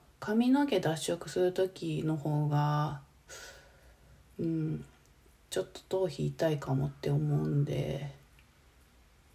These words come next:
とりあえずこのままいこうかなって思います。うん。よし。よし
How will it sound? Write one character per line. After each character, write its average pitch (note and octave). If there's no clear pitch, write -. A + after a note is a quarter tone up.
と -
り F3+
あ F3+
え -
ず F3+
こ F3+
の E3+
ま E3+
ま E3
い D#3
こ -
う -
か -
な B2+
っ -
て -
思 D#3+
い D#3
ま D3+
す。 -
う E3
ん。 D3+
よ E3
し。 -
よ D#3
し -